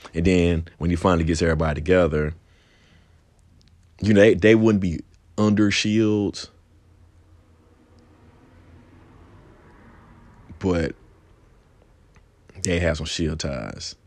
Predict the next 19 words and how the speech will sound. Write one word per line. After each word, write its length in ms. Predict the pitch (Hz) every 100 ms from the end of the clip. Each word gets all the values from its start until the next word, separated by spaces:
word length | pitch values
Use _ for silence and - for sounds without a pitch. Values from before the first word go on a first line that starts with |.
| _ _ _ _ _
You 100 | -
get 80 | 180
a 20 | 147
nice 200 | 131 135
little 160 | 113
War 160 | 92 92
Machine 640 | 90 - 87 82 82 82 - -
cameo, 720 | 90 82 80 78 78 76 76 - _ _ _ -
U 200 | 107 104
S 100 | 95
Agent 400 | 95 95 90 80
back 240 | 82 78
in 80 | 80
the 80 | 76
fold, 500 | - 76 76 76 65 - -
Taskmaster 880 | 87 85 85 80 78 78 76 80 78
in 80 |
the 80 | 73
fold, 720 | 71 78 73 73 71 67 -